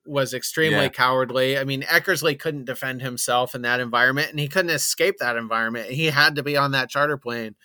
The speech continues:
Speaker 1: Um, I just, and then he finally did shine in the postseason in, in twenty eighteen, but, um, but yeah, just,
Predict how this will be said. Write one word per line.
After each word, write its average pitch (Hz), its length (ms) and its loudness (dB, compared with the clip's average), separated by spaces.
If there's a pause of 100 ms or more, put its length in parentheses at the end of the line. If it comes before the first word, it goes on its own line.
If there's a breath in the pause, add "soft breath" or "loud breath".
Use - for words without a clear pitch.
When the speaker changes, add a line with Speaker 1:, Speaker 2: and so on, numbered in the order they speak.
(460 soft breath)
Speaker 1:
Um, 131 540 0 (120)
I 151 180 4
just, 147 440 -2 (240)
and 160 160 -2
then 156 440 2 (500)
he 185 180 -2
finally 226 460 4
did 156 540 4 (400)
shine 156 420 0
in 147 140 -2
the 131 80 -4
postseason 131 840 -4
in, - 0 -
in 123 360 -8
twenty 131 320 -6
eighteen, 123 640 -6
but, 113 400 -2 (580)
um, 110 640 -4 (380)
but 107 120 -6
yeah, 120 320 2
just, - 440 2